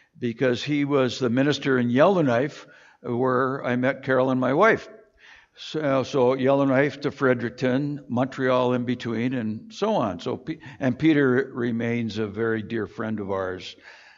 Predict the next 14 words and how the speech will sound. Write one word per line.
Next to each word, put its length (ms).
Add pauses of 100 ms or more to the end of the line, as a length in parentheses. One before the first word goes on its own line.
(200)
uh, 460 (340)
to 100
this 260
day. 420 (840)
Uh, 400
then, 320
then 160
the 140
other 160
connection 760
is, 480
uh, 140
Nick 340
goes 440